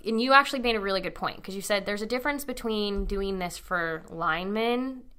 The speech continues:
and doing this for skill position players. W-, and people always kinda reference, I told you, like, one of the stories you hear a lot about is, like, back, back when Nebraska was really good.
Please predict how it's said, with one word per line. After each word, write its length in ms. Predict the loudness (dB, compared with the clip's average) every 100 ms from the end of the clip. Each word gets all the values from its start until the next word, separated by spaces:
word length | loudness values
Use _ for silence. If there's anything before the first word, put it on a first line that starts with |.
| -14 -8
and 160 | -6
doing 240 | -4 -4 -4
this 120 | -6
for 120 | -6
skill 300 | -8 -6 -4
position 440 | -6 -8 -8 -10 -8
players. 600 | -8 -8 -8 -12 -12 -14 -18 -20 -20 -20 -20 -20 -18
W-, 340 | -12 -4 -2 0
and 180 | 0 -2
people 260 | -2 0 2
always 200 | 2 2
kinda 260 | 2 4
reference, 420 | 6 4 4 2 0
I 60 |
told 220 | -2 -2 -2
you, 140 | -4
like, 220 | -6 -8 -12 -14
one 320 | -14 -2 2
of 60 | 2
the 60 | 2
stories 380 | 0 4 4 2
you 60 |
hear 180 | 0 4
a 80 | 6
lot 180 | 6 4
about 260 | 4 4
is, 120 | 2
like, 160 | -6 -8 -10 -20 -20 -20 -20 -20 -20 -20 -20 -8 2
back, 340 | 6 6 6 -10 -20 -20 -20 -20 -10
back 300 | -4 -2 0
when 140 | -2
Nebraska 560 | 2 6 8 6 4 -2
was 180 | -2 -4
really 400 | -2 0 0 0
good. 320 | -2 -4